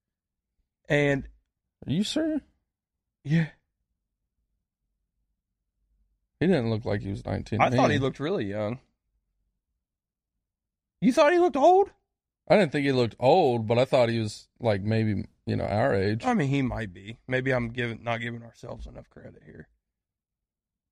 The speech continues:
Speaker 2: I mean, we're still young and beautiful, baby.
Speaker 1: I, I, yeah, you're right.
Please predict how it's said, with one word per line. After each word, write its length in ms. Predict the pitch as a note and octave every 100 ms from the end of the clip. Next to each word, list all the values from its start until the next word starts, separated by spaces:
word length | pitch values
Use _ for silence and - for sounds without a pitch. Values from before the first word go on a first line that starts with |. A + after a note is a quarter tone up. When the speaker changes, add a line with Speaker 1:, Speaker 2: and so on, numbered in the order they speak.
| -
Speaker 2:
I 40 |
mean, 140 | A2+ A#2
we're 120 | D#3+
still 300 | - - B2
young 220 | A2 G#2+
and 140 | G#2+ A#2
beautiful, 360 | A#2+ C#3 -
baby. 340 | - - F2+ A2
Speaker 1:
I, 240 | B2 B2+ B2
I, 120 | A#2+ A#2+
yeah, 200 | B2+ C3 - _ -
you're 200 | C#3+ E3+
right. 120 | C#3